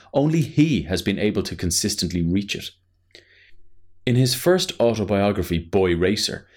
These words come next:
he gives us a glimpse of what it means to him when he loses, and why it is that this spurs him on to succeed even more. He writes, The nature of professional cycling is such that you'll always lose more than you win. In two thousand and eight,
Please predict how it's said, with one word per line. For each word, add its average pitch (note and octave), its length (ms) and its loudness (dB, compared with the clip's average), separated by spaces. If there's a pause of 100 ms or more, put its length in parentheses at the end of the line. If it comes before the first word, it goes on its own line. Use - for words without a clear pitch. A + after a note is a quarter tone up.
(140)
he B2+ 120 0
gives E3+ 260 2
us - 180 0
a B2 60 -2
glimpse G#2+ 460 0
of - 180 -6
what C3 100 2
it D3+ 140 0
means A2+ 280 2
to E2+ 100 -2
him D#2 300 -2
when F#2+ 140 -2
he F2+ 120 2
loses, G#2+ 600 0 (300)
and F2 160 -4
why C#3 140 4
it G2 140 2
is D#2+ 220 0
that F2 180 -6
this B2+ 200 2
spurs A#2+ 460 2
him G#2+ 100 4
on F#2+ 140 0
to - 100 -6
succeed A2+ 600 0
even F#2+ 360 0
more. E2+ 420 0 (600)
He A2+ 120 -2
writes, A#2+ 520 0 (800)
The B2+ 80 2
nature D#3 420 2
of G#2+ 140 -2
professional G2 480 0
cycling F2 480 0
is - 180 -2
such A2+ 220 0
that G2+ 100 0
you'll A#2 220 4
always C3+ 340 2
lose F2 300 4
more E2 200 2
than E2 160 0
you D#2 80 0
win. D#2+ 360 0 (420)
In G#2 80 0
two G2+ 100 0
thousand G2+ 340 2
and - 60 -6
eight, C3+ 320 0